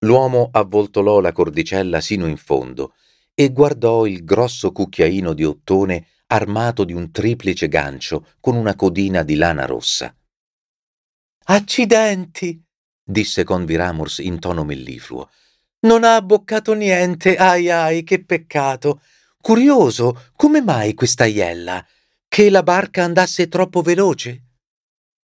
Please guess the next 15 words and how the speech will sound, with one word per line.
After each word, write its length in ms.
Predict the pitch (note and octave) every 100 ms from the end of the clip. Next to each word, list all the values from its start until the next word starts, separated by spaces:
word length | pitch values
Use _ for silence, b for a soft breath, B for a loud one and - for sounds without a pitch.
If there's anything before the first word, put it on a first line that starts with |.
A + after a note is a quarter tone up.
| _ -
L'uomo 440 | G2 A2 G2+ G2
la 120 | G2+ G2+
fulminò 540 | C3 A#2 G2+ A#2 B2
con 140 | G#2
lo 100 | F2
sguardo. 640 | E2+ C#2 A#1+ A1 A1+ - _ _ _ _ _ _ _
Si 220 | - D#3+
sedette, 600 | - A#2 B1 - - C2+ b b
si 200 | - -
schiarì 400 | - - G2 F#2+
la 100 | D#2
gola, 420 | D2+ F2 G2 F#2+ b b -
sputò 600 | - - C#3+ D3 C#3 A#2
fuori 320 | - G#2+ F2+
bordo, 540 | D2+ C#2 - D2 D#2